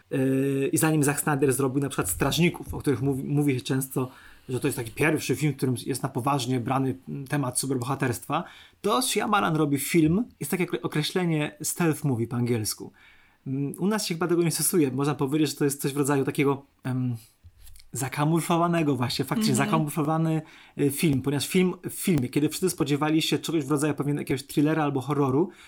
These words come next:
Speaker 1: szczególnie że grał znowu Willis, y, szczególnie że, y, y, zwiastuny potęgowały taki, em, specyficzny klimat, to okazywało się, że to jest tak naprawdę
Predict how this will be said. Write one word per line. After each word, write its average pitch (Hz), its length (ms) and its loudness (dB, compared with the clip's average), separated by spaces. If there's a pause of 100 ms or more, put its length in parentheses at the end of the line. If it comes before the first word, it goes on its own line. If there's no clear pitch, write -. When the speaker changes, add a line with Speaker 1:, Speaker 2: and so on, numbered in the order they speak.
(200)
Speaker 1:
szczególnie 147 320 0
że 120 140 2
grał 127 320 0
znowu 117 300 2
Willis, 196 460 2 (540)
y, 135 300 0
szczególnie 139 340 -2
że, 131 260 -2
y, 135 240 -2 (240)
y, 135 220 -4
zwiastuny 190 540 0
potęgowały 165 640 0
taki, 165 240 -2
em, 151 100 -4 (960)
specyficzny 156 520 -2
klimat, 156 420 -2 (180)
to 233 120 0
okazywało 202 580 2
się, 170 120 0
że 165 60 0
to 185 180 -2
jest 240 140 -4
tak 190 120 -8
naprawdę 135 680 -2